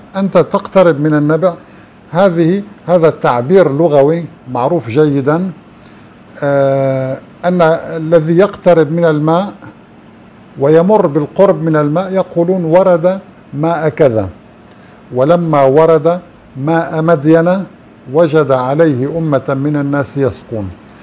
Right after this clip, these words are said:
عليه يعني واقفون بالقرب منه، وليس عليه يعني فوقه. القرآن له أسلوب خاص أيها الأحبة، ينبغي أن نفهم أسلوب القرآن. إذن "وإن منكم إلا واردها"، أي أن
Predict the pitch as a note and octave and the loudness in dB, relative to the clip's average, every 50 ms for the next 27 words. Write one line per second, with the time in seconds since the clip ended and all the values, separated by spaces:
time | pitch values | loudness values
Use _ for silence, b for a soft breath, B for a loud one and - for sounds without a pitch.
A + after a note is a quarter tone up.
0 | B B B B B B - - A2+ C3+ D#3+ G3 A3 A#3 G3+ F#3 G3+ G3+ F#3+ E3 | B B B B B B -8 -2 0 2 4 4 4 4 4 4 4 4 4 2
1 | D#3 D3+ D3+ D#3 E3+ F3 E3+ E3+ E3+ D#3+ - - A#3 A3+ A3 G3+ F3 F3+ E3+ - | 2 2 4 4 4 4 2 0 -2 -6 -4 -2 -2 -2 0 -2 -2 -4 -4 -2
2 | - G3+ F#3+ F3+ D#3+ F#3 F#3+ F3+ D#3 D#3+ E3 F3 G3 F#3+ F#3+ - - E3+ D#3+ F3 | 0 0 0 0 -2 -4 -4 -2 0 0 2 2 0 0 -2 0 0 0 2 2
3 | F#3+ G3 E3+ D#3 E3 E3+ D#3+ D3+ D3 C#3+ - - D#3 D3+ - - C3 A#2+ A#2 C3 | 2 2 2 2 2 0 0 0 -2 -2 0 2 2 2 0 0 -2 -2 0 0
4 | C#3 C3 C3 - - - - - B B B B B B B B B - - F3 | -2 -4 -8 -14 -20 -20 -20 -20 B B B B B B B B B -4 -2 -2
5 | D3+ D3 - F3 G3 A#3+ C4 C4+ A#3+ A3+ A#3 A3+ A#3+ A3 G3+ F#3 - - - A#3 | -2 0 2 4 4 6 6 4 4 4 4 2 2 2 0 -2 -4 -4 -2 -2
6 | A#3+ G3 E3+ - - A#3 A#3+ - - F#3+ F#3 F#3 E3+ D#3 D#3 D3 C3 - D#3 D3+ | 0 0 -2 -4 -2 -2 -2 0 -2 -2 0 2 2 2 0 -2 -4 -6 -4 0
7 | D3+ E3+ F#3+ G#3 G#3 F#3+ G3 F3 F#3 E3+ F3 F3 F#3 G3+ G3+ - - - F#3 F#3+ | 2 2 2 2 0 -2 -2 -2 -2 -4 -4 -4 -4 -4 -6 -6 -6 -6 -4 -4
8 | F3+ F3 D3+ D3+ - - - - F3 G3 F#3+ F3 D#3+ C3+ - - B2 A#2 A#2 G#2+ | -4 -6 -8 -10 -12 -14 -6 -2 0 2 2 2 2 0 -2 -4 -6 -6 -6 -6
9 | A2 G#2 G2 F#2+ - - - - - - - - - B B B B B B B | -8 -10 -10 -12 -16 -20 -20 -20 -20 -20 -20 -20 -20 B B B B B B B
10 | B B B B - - A#3+ A#3+ G#3+ G#3+ G3 F3+ D3+ C#3 - - - - E3+ G3 | B B B B -6 0 0 2 4 4 2 2 0 -4 -8 -12 -12 -4 0 0
11 | A#3+ A#3 A3+ G#3+ G3+ F#3+ F#3 G3+ A3+ A3 G3+ G#3 - F3+ E3+ E3 E3 G3 G#3 G3+ | 0 0 0 0 0 0 0 0 0 0 -2 0 0 0 0 0 0 -2 -2 0
12 | F#3+ F3 E3 D#3 D3+ D3 D3 C#3+ D3 D3 E3 D#3 C#3+ D#3 D3 D#3 E3 E3 D3+ E3+ | 2 2 4 4 4 4 4 2 2 2 0 0 -2 -2 0 0 0 0 0 0
13 | F3+ G3 G3 G3 G3 F#3 | -2 -2 -2 -2 -2 -2